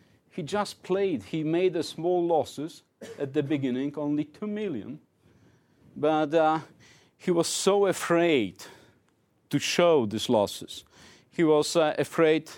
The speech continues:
to lose his job. So he was always playing. He did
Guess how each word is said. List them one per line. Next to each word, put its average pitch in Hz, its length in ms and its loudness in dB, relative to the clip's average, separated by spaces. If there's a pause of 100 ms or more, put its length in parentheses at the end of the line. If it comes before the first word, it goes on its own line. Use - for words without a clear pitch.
(420)
to 160 100 2
lose 160 280 4
his - 180 -8
job. 165 480 0 (540)
So 143 340 4
he 165 140 0
was 143 220 2
always 175 460 2
playing. 147 680 0 (160)
He 135 400 2
did 135 300 2